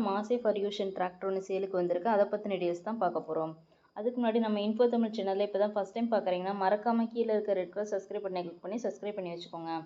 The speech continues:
பக்கத்துல இருக்கிற பெல் ஐகானை கிளிக் பண்ணி ஆளுங்கிற நோட்டிஃபிகேஷனை செட் பண்ணி வச்சுக்கிட்டீங்கன்னா, நாங்க போடுற ஒவ்வொரு வீடியோ பதிவும் உங்க ஃபோனுக்கு உடனுக்குடன் நோட்டிஃபிகேஷனா வந்துரும். நம்ம பார்க்க போற டிராக்டர் பார்த்தீங்கன்னா, மேஷே ஃபெர்குசன் நைன் தௌசண்ட்.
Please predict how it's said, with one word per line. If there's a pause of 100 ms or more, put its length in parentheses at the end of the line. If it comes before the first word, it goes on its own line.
(460)
பக்கத்துல
இருக்கிற
பெல்
ஐகானை
கிளிக்
பண்ணி
ஆளுங்கிற
நோட்டிஃபிகேஷனை
செட்
பண்ணி
வச்சுக்கிட்டீங்கன்னா,
நாங்க
போடுற
ஒவ்வொரு
வீடியோ
பதிவும்
உங்க
ஃபோனுக்கு
உடனுக்குடன்
நோட்டிஃபிகேஷனா
வந்துரும். (480)
நம்ம
பார்க்க
போற
டிராக்டர்
பார்த்தீங்கன்னா, (100)
மேஷே
ஃபெர்குசன் (320)
நைன்
தௌசண்ட்.